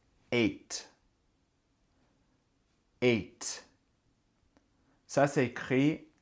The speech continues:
A T E. A T E. Par exemple, I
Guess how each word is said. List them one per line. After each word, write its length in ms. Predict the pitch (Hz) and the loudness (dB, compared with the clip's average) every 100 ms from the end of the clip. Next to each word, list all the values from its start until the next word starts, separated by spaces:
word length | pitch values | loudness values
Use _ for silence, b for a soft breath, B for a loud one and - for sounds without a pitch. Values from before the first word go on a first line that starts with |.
| _ _ - | _ _ 4
A 440 | 143 143 151 156 160 _ _ _ | 6 8 6 4 -2 _ _ _
T 600 | - - 135 131 127 127 - _ _ _ _ - | -10 4 6 8 6 2 -12 _ _ _ _ -6
E. 320 | 120 98 78 - _ _ _ _ _ _ _ _ _ _ - | -2 -2 -4 -8 _ _ _ _ _ _ _ _ _ _ -2
A 480 | 117 113 113 113 117 - _ _ | 0 2 0 -2 -6 -12 _ _
T 580 | - - 113 104 101 98 _ _ _ _ - | -12 -8 -6 -4 -6 -8 _ _ _ _ -4
E. 280 | 113 90 - _ _ _ _ _ _ _ _ - | -2 -4 -8 _ _ _ _ _ _ _ _ 4
Par 180 | 147 | 6
exemple, 480 | 123 104 90 80 - _ _ _ _ _ _ | 6 0 -2 -2 -14 _ _ _ _ _ _
I 280 | 113 117 120 | 4 6 4